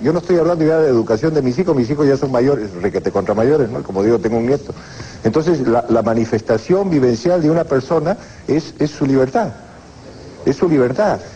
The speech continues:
Yo, yo encuentro que una de las profundas diferencias que hay,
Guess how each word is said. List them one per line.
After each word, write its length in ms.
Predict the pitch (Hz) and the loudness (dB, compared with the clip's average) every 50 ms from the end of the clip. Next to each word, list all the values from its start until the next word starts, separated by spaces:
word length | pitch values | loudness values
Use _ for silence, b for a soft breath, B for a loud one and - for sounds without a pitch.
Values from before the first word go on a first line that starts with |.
| - - | -10 -4
Yo, 160 | 123 156 170 | -2 0 0
yo 180 | 139 151 175 196 | 2 2 2 2
encuentro 540 | 196 - - 202 220 208 185 - 202 185 - | 0 0 0 2 2 2 0 0 -4 -2 0
que 100 | - 139 | 0 2
una 260 | 151 185 190 185 175 | 2 2 2 2 2
de 140 | 156 139 123 | 2 2 2
las 340 | 123 117 110 107 - - - - 107 98 - - | 2 0 0 -2 -6 -10 -18 -16 -16 -16 -6 -2
profundas 520 | 131 123 113 - - 233 247 226 180 151 | 0 0 0 0 0 0 0 0 0 -2
diferencias 640 | 127 131 110 - 131 147 170 175 165 - 151 127 123 | -4 -4 -2 0 0 2 2 0 0 0 -2 -2 -2
que 200 | - - 117 117 | -2 0 2 2
hay, 200 | 123 117 92 80 | 2 2 0 -2